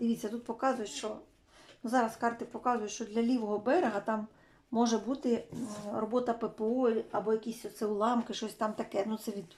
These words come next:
П П О, мабуть. Е, для багатоповерхових будинків. На лівій,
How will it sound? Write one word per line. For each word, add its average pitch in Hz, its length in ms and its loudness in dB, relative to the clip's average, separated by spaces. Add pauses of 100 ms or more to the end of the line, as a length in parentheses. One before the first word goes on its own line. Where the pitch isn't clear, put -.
П 214 80 -2
П 233 140 -4
О, 202 140 2
мабуть. 190 380 -6 (760)
Е, 208 560 2 (220)
для 233 340 4
багатоповерхових - 2750 0
будинків. 214 580 0 (1000)
На 233 140 4
лівій, 226 500 2